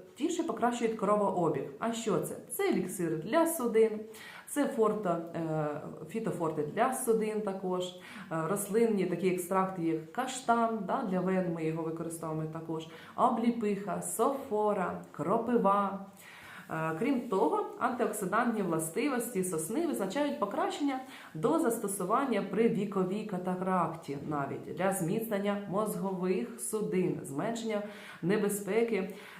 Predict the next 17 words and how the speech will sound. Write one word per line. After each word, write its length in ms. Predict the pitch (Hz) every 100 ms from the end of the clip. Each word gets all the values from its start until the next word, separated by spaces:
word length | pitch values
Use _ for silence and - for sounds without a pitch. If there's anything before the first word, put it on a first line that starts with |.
| -
е, 320 | 160 156 156 160 160 - - -
ну, 80 |
от 120 | 170 165
різних 360 | 220 202 196
інсультів, 720 | 220 220 - 220 190 - 139 143 - -
е, 280 | 151 147 147 -
феноли, 500 | 220 196 190 147 139 156 - - -
катехіни, 920 | - 190 233 - 202 208 190 151 143 - -
е, 200 | 147 147 151
флавоноїди, 840 | 190 220 247 233 185 196 160 147
піктогенол. 920 | - 226 - 226 240 214 196 175 156 -
Саме 380 | - 190 180
вони 280 | 156 147 175
відіграють 640 | 277 226 160 165 208 170 -
дуже 320 | 202 233 180
важливу 480 | 151 151 185 170 151
роль 300 | 185 370